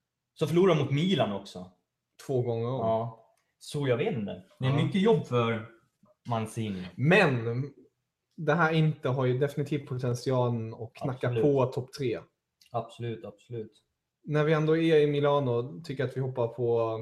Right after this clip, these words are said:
Speaker 2: brodern Milan
Speaker 1: Mm.
Speaker 2: direkt. Ehm, jag måste ju bara säga det här. Vi har nämnt honom tidigare, Romagnoli,
Speaker 1: Mm.
Speaker 2: mittbacken, anländer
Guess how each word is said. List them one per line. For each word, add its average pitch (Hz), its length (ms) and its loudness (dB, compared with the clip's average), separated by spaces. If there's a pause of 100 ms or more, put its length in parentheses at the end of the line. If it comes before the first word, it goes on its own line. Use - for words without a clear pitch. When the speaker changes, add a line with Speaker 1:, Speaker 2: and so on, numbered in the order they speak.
(100)
Speaker 2:
brodern 123 500 0
Milan 117 540 -4
Speaker 1:
Mm. 123 200 -2
Speaker 2:
direkt. 107 240 -4 (440)
Ehm, 113 340 -10 (680)
jag 151 160 6
måste 180 220 6
ju 147 60 6
bara 131 140 8
säga 131 240 4
det 120 60 2
här. 117 200 2 (420)
Vi 151 220 4
har 156 100 8
nämnt 156 240 6
honom 139 200 4
tidigare, 127 300 2
Romagnoli, 135 800 6
Speaker 1:
Mm. 131 120 2
Speaker 2:
mittbacken, 131 640 2 (420)
anländer 151 920 4